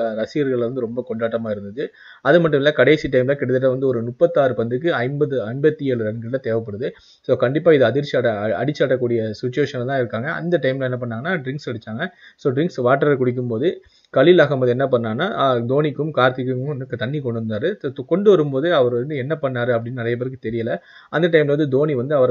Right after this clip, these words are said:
திட்டுற மாதிரியான ஒரு வீடியோ கிளிப் வந்து இப்போ சமூக வலைத்தளங்கள்ல வைரல் ஆச்சு. So, தோனி ஏன் அப்படி திட்டினாரு அப்படிங்கிற காரணம் வந்து இப்போ வெளியாயிருக்கு. So, அந்த கிளிப்பை நீங்க பார்க்கணும்னு நினைச்சீங்கன்னா, நீங்க பார்த்துட்டு இருக்க வீடியோக்கு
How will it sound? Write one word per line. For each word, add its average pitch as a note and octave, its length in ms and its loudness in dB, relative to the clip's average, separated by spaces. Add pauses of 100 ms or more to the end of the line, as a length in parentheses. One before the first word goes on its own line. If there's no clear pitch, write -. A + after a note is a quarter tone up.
திட்டுற C3 300 -2
மாதிரியான B2+ 380 0
ஒரு A2+ 140 -2
வீடியோ B2+ 260 -2
கிளிப் A#2 220 -6
வந்து D3 180 -4
இப்போ B2 140 -4
சமூக C#3+ 340 0
வலைத்தளங்கள்ல A#2+ 480 -2
வைரல் A2 280 0
ஆச்சு. G#2+ 200 -6 (360)
So, C#3+ 180 2
தோனி E3 340 4
ஏன் E3+ 120 2
அப்படி C3 220 0
திட்டினாரு C3 440 0
அப்படிங்கிற A#2 360 -2
காரணம் D3 340 0
வந்து C#3 140 -6
இப்போ C3+ 200 -2
வெளியாயிருக்கு. A2+ 500 0 (280)
So, - 180 -2
அந்த C#3 120 2
கிளிப்பை F#3 260 2
நீங்க E3+ 200 2
பார்க்கணும்னு C3+ 380 0
நினைச்சீங்கன்னா, B2+ 300 -4
நீங்க C3+ 200 -2
பார்த்துட்டு D3 280 2
இருக்க B2 160 2
வீடியோக்கு C3 400 2